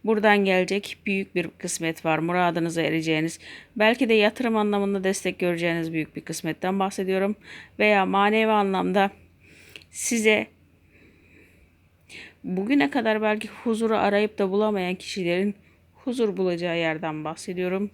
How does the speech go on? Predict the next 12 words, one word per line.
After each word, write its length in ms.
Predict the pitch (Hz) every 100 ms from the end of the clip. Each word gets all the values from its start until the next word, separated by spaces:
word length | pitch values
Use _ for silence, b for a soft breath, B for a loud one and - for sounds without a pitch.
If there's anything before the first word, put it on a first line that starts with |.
| B B B B _ -
Bu 460 | 185 180 233 214 -
karşınızdaki 840 | 214 196 214 214 208 208 202 185
kişi 300 | - 185 196
de 60 | 185
olabilir 640 | 180 180 170 170 185 - B B B -
veya 260 | 185 185 175
yeni 300 | 175 180 175
bir 420 | 170 - - - _ B B B B
hayata 460 | 196 180 175 185
bakış 280 | 170 - -
açısında 480 | 160 - - 175 170
olabilir. 640 | 165 151 98 180 185 -